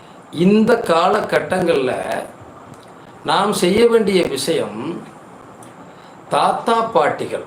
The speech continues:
அம்மா அப்பாவை பெத்தவங்க, அப்பா அம்மாவை பெத்தவங்க, ஆஹ், இந்த இவங்களுடைய அப்பா அம்மா இருக்காங்க இல்லையா, அவங்களுக்கு வஸ்திர தானம் செய்வது, அவர்கள் காலில் விழுந்து ஆசீர்வாதம் வாங்குறது,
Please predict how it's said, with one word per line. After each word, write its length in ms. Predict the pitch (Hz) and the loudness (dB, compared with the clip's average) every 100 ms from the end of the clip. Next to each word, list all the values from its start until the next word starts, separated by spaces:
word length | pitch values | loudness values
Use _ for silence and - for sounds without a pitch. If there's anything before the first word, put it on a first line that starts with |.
| - | -10
அம்மா 340 | - 131 151 147 | -6 0 2 2
அப்பாவை 440 | 170 131 120 120 | 0 2 2 0
பெத்தவங்க, 440 | 113 - 107 110 143 | -4 -8 -6 -6 -4
அப்பா 500 | 214 190 180 180 139 | -2 -4 -2 0 0
அம்மாவை 380 | 123 123 117 | -2 -2 -2
பெத்தவங்க, 600 | 113 117 117 110 120 185 - - - - - - - - - - - - | -4 -8 -6 -6 -4 -4 -6 -12 -20 -20 -20 -20 -20 -20 -20 -20 -20 -8
ஆஹ், 460 | 147 139 127 120 117 - - - - - | -2 0 2 0 -4 -10 -18 -20 -12 -2
இந்த 220 | 185 180 | 2 2
இவங்களுடைய 720 | 190 202 220 214 190 165 - - - - - | 2 2 4 6 4 0 -4 -14 -20 -20 -6
அப்பா 240 | 147 - 165 | -4 0 0
அம்மா 160 | 143 | 0
இருக்காங்க 300 | 120 120 110 | -2 -4 -6
இல்லையா, 240 | 110 170 208 - - - - - - | -2 -2 -2 -6 -18 -20 -20 -20 -10
அவங்களுக்கு 760 | - 120 135 165 160 151 151 135 | -2 0 2 2 4 2 -2 0
வஸ்திர 560 | 123 - - 165 143 | 0 0 -2 0 0
தானம் 300 | 131 123 123 | -2 -2 -4
செய்வது, 720 | - - 107 107 135 151 - - - - - - | -6 -10 -14 -6 0 0 -2 -8 -18 -20 -16 -2
அவர்கள் 360 | 127 135 127 | 0 0 -2
காலில் 420 | 135 147 180 175 | -2 0 2 2
விழுந்து 260 | 143 156 156 | 0 0 0
ஆசீர்வாதம் 640 | 135 160 160 170 160 139 117 | 2 0 0 0 0 0 -2
வாங்குறது, 360 | 110 - - | -4 -8 -12